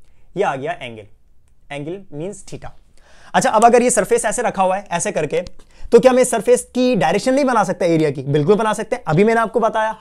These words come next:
how to determine the direction of area, हमेशा उसके नॉर्मल होती है। तो अगर ये ऐसे था तो इसकी डायरेक्शन इस तरीके से हो जाती, ब्लू मार्कर को देखिएगा इस तरीके से, और अगर अब ये ऐसे है तो इसकी डायरेक्शन ऐसे हो जाएगी परपेंडिकुलर अभी भी। तो आप कहेंगे इस एरिया की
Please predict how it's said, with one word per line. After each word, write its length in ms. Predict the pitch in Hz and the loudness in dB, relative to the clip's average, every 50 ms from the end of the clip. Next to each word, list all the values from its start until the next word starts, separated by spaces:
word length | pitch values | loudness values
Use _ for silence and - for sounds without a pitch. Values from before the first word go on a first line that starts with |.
| - 165 | -6 -2
how 140 | 170 202 214 | 0 0 2
to 140 | 190 247 226 | 2 2 0
determine 560 | 185 180 - 202 190 190 202 202 214 226 226 | 0 0 -2 -2 -4 -4 -4 -6 -6 -4 -4
the 80 | 220 180 | -4 -4
direction 480 | 151 160 170 196 190 - 226 226 233 | -4 -4 -4 -6 -6 -6 -6 -6 -6
of 60 | - | -4
area, 300 | - 240 247 247 240 240 233 - - - - - - - - - - - | -4 -2 0 0 0 0 -2 -4 -12 -18 -18 -16 -16 -16 -18 -14 -4 0
हमेशा 340 | - 180 196 196 - 208 | 2 2 2 2 2 0
उसके 220 | 202 190 - - 254 | -2 -2 0 2 2
नॉर्मल 340 | 233 247 269 277 269 277 254 | 2 4 2 2 4 6 6
होती 220 | 240 202 - 220 | 4 4 4 0
है। 280 | 220 220 - - _ _ - - - - - | -2 -2 -4 -12 _ _ -20 -20 -20 0 2
तो 60 | 262 | 2
अगर 220 | 240 226 214 247 262 | 4 4 4 4 4
ये 60 | 269 | 2
ऐसे 300 | - 208 208 208 247 269 | 2 2 2 2 2 0
था 220 | - 277 247 175 | 2 2 2 2
तो 140 | 156 - 214 | 4 4 4
इसकी 200 | - - - 254 | 4 4 2 0
डायरेक्शन 340 | 226 202 190 202 - - 262 | 0 2 2 0 0 -4 -6
इस 200 | 226 - 170 - | -4 -6 -4 -2
तरीके 240 | 190 180 196 190 214 | 0 2 2 2 2
से 80 | 220 | 2
हो 40 | 214 | 2
जाती, 180 | 202 202 190 220 | 0 0 0 0
ब्लू 200 | 175 190 220 233 | 2 2 4 4
मार्कर 260 | 214 208 202 220 214 | 4 2 2 2 2
को 100 | 196 208 | 4 4
देखिएगा 340 | 185 180 - 180 175 175 - - | 4 4 2 2 0 0 0 -4
इस 100 | 185 - | -2 0
तरीके 260 | 208 202 202 180 196 | 4 4 6 6 6
से, 220 | 175 190 175 - - - _ _ _ _ _ _ _ - - - | 4 2 -4 -8 -14 -20 _ _ _ _ _ _ _ -20 -4 0
और 100 | 208 220 | 4 4
अगर 180 | 240 226 262 262 | 6 6 6 4
अब 80 | 262 | 4
ये 80 | 254 254 | 4 2
ऐसे 320 | - 214 226 226 285 285 | 0 0 -2 -2 -2 -2
है 80 | 285 277 | -2 0
तो 80 | 208 208 | 0 0
इसकी 160 | - - 196 | 0 2 0
डायरेक्शन 320 | 160 147 143 139 - 220 | -2 -2 -4 -4 -6 -6
ऐसे 260 | 240 - 208 226 254 | -4 -4 -4 -2 -2
हो 60 | 269 226 | 0 0
जाएगी 240 | 240 226 214 226 | 2 2 0 -2
परपेंडिकुलर 600 | 226 - 233 202 - 226 220 220 220 190 233 220 | 0 0 -2 -2 0 0 0 0 0 0 0 -2
अभी 300 | 220 - - 190 220 233 | -2 0 2 2 4 4
भी। 140 | 196 214 208 - - - - - - | 4 2 -2 -6 -12 -20 -20 -14 -10
तो 60 | 170 | -8
आप 260 | 165 175 196 214 - | -8 -6 -8 -8 -10
कहेंगे 320 | - 185 170 175 175 190 208 | -10 -10 -10 -6 -4 -4 -4
इस 400 | 208 - 226 214 - - - - | -4 -4 -8 -8 -8 -8 -8 -8
एरिया 320 | 165 165 170 185 214 220 | -8 -6 -6 -6 -8 -8
की 400 | 202 - 185 185 196 214 220 - | -10 -10 -10 -10 -10 -10 -12 -16